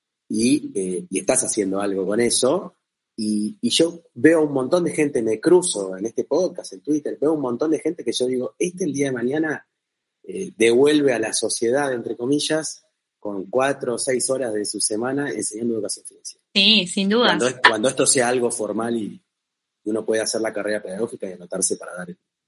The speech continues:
Speaker 1: en el colegio más cercano, ¿viste? A, a un secundario. Es que ojalá que terminemos todos los que podamos por ese lado, porque también ahí hay un lugar enorme y un camino, este, un camino, no, un, un espacio para ocupar gigante.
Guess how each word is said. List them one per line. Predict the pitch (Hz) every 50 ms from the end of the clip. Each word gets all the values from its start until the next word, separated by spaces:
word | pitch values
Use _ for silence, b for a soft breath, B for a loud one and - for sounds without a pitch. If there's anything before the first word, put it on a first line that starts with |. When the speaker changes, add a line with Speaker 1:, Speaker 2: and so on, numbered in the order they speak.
| _ _
Speaker 1:
en | - 92
el | 90
colegio | - 101 101 107 110 110
más | 104 107 -
cercano, | 113 107 - - 120 120 117 117 113
¿viste? | 113 117 117 123 110 - - _ _ _ _ _ _ _
A, | - 92 - - -
a | 98
un | 104 104
secundario. | - 117 98 104 98 95 95 90 90 85 82 - _ _ _ _ _ _ - -
Es | - - -
que | - -
ojalá | - - - 120 139 180 175 -
que | 175 101
terminemos | - - 185 104 107 107 - 104 95 - - _ _ _ _ _ _ _ _
todos | - 123 123
los | 113 - -
que | - - 95
podamos | 92 - - 107 110 110 120 127 127 117 -
por | - 101 101
ese | 107 - 123 113
lado, | 123 131 135 139 151 170 175 - - _ _ _
porque | - 95 101
también | - - 104 120 156 165
ahí | 143 110 110 110
hay | 107 104 104
un | 101 101
lugar | 98 98 104 110 113 107 - - _ _ _
enorme | 92 92 107 123 127 123 117 107 98
y | 98
un | 101 101 98 95
camino, | - 98 98 104 113 110 104 92 - - _ _ _ _ _ _ _ _ _ _
este, | - - - -
un | - -
camino, | 131 123 131 135 127
no, | 123 113 104
un, | 107 107 -
un | 117 117 117
espacio | 117 117 117 - 147 143 - - 117 98
para | 101 98
ocupar | 95 92 101 - 123 123 113 101 90 -
gigante. | - - 104 113 135 143 131 120 113 - 135 160 196 202